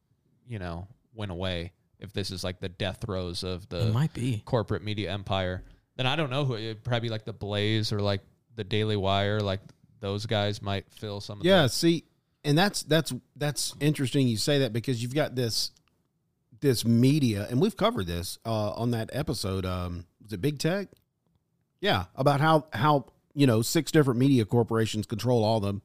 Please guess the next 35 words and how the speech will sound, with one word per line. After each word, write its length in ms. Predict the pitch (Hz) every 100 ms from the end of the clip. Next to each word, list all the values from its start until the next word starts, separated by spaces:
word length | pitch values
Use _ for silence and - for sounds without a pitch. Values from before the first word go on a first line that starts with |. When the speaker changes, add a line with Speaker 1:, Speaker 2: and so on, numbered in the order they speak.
| _
Speaker 3:
all 140 | 117
the 60 | 110
Speaker 2:
Right. 60 | 110
Speaker 3:
news. 220 | 107 - - - - -
So 100 | 156
you 100 | 143
got 140 | 175
this 200 | 156 113
network, 680 | 101 117 147 139 98 80 85 -
and 120 | 143
then 120 | 175
below 320 | 139 131 190
that 280 | 233 123 120
you've 120 | 131
got 200 | 117 131
your 120 | 117 113
Daily 320 | 123 139 131
Wires, 520 | 113 117 117 113 107
you 60 | 107
got 200 | 120 113
your 160 | 107
PragerUs. 1000 | 98 131 131 120 107 113 117 113 107 -
Speaker 2:
The 240 | - 92 90
Young 120 | 107
Speaker 3:
It's 120 | -
like 140 | 196 208
they're 120 | 208
in 60 | 185
a 60 |
Speaker 2:
Turks. 100 | 151
Speaker 1:
Yeah. 80 | 156
Speaker 3:
different 320 | 202 180 147
space. 760 | - - - 165 170 117 - -
They're 160 | 127 143
not 340 | 135 170 208